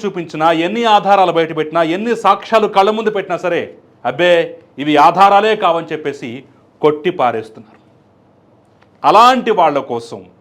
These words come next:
ఏది, ఆ నిద్ర నటిస్తున్న వాళ్ళను తట్టి లేపడం కోసమే ఈ వీడియోలో ప్రధానంగా సమాచారం ఇచ్చేటటువంటి ప్రయత్నం చేస్తున్నాను. At the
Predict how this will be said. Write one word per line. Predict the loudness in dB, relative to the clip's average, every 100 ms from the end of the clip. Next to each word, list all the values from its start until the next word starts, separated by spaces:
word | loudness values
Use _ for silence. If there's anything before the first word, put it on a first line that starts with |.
| -4
ఏది, | -2 -2 -2
ఆ | 2 2 2
నిద్ర | -2 -4 0 2
నటిస్తున్న | 2 0 -2 -6 -4 -2 0
వాళ్ళను | 2 0 0 -4 -6 -10 -20 _ _ _ 0
తట్టి | 2 -2
లేపడం | 2 2 0 -4 -6
కోసమే | -8 -8 -10 -10 -12 -18 -14
ఈ | -12
వీడియోలో | -8 -4 -2 0 0 -2 -4
ప్రధానంగా | -8 -8 -2 -2 -2 -4 -8
సమాచారం | -8 -8 -8 -6 -8 -10
ఇచ్చేటటువంటి | -10 -12 -12 -14 -8
ప్రయత్నం | -8 -8 -14 -14
చేస్తున్నాను. | -18 -20 _ _ _ _ _ _ _ _ -18
At |
the | -16